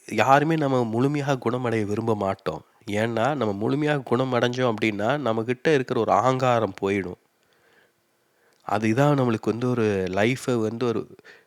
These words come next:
ஃபோர்ஸ் தருது. நம்மளை ஒரு அவமானப்படுத்திட்டா, "என்னையா நீ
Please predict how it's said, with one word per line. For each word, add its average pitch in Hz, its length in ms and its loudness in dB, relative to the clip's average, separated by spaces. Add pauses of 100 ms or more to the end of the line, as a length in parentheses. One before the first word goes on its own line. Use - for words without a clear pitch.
ஃபோர்ஸ் - 600 2
தருது. 92 360 -2 (320)
நம்மளை 95 160 -6
ஒரு 95 200 -2 (140)
அவமானப்படுத்திட்டா, 123 920 0
"என்னையா 113 360 -2
நீ 110 100 -4